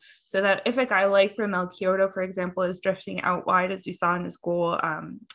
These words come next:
this weekend, there, there's somebody in the box so that Quioto doesn't feel obligated to, to finish at, like, you know, a three degree angle, um, which he, which he can do, but <laughs> he doesn't have to, he doesn't have to do that. There's somebody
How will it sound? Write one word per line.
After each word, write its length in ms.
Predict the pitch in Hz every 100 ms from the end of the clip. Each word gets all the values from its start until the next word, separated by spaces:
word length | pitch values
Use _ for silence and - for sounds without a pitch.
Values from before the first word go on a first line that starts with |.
| - _ _ -
this 260 | 190 185 -
weekend, 480 | 185 - 107 220 - - - - -
there, 240 | 202 190
there's 220 | 202 220
somebody 340 | 226 226 226 -
in 100 | 190
the 80 |
box 300 | 165 175 -
so 60 | 180
that 160 | 180 -
Quioto 340 | 185 185 185
doesn't 300 | 180 170 -
feel 240 | 185 180 -
obligated 560 | 175 175 175 170 175
to, 240 | - 170 160
to 140 | 180
finish 340 | - 185 175
at, 140 | 170 160
like, 200 | 175 -
you 60 |
know, 80 | 165
a 80 | 165
three 240 | - 190
degree 380 | 190 202 180 175
angle, 500 | 185 196 180 165 190 - -
um, 400 | 180 175 175 175
which 200 | 202 202
he, 80 | -
which 180 | 185 -
he 100 | 156
can 200 | 160 156
do, 420 | 202 240 175 202
but 300 | 185 220 226
<laughs> 40 |
he 280 | 247 262 226
doesn't 240 | 220 220
have 240 | 208 202 196
to, 180 | 196 202
he 140 | 196
doesn't 240 | 196 190
have 140 | 190 175
to 80 | 180
do 160 | 190
that. 120 | 175
There's 160 | 180 180
somebody 460 | 190 180 175 175